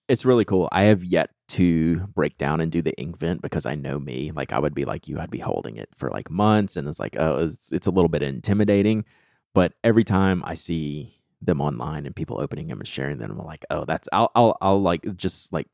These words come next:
sit here and judge all the inks. "Oh, like, they did good on that one. Oh, that one's stinky." And, "Oh, look at this one. Ooh, what is, you know, what is that?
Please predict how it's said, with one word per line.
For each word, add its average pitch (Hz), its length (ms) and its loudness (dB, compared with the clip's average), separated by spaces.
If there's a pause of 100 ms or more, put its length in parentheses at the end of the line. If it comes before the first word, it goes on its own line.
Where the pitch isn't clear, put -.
sit - 180 4
here 78 100 4
and 73 140 0
judge 69 260 0
all 64 100 2
the - 160 -6
inks. 71 200 -6
"Oh, 82 200 4
like, 64 240 -4
they 64 80 -4
did 64 180 -6
good 65 120 -6
on - 100 -8
that - 140 -6
one. - 120 -6
Oh, 64 200 -2
that 52 160 -2
one's - 160 -8
stinky." - 640 -6
And, - 200 -8 (380)
"Oh, 85 140 6
look 73 200 0
at - 100 -4
this - 180 -4
one. 64 200 -6
Ooh, 117 160 8
what 78 200 -2
is, 78 280 -4
you 78 120 -6
know, 71 380 -8
what 87 120 -2
is 53 120 -6
that? - 260 -4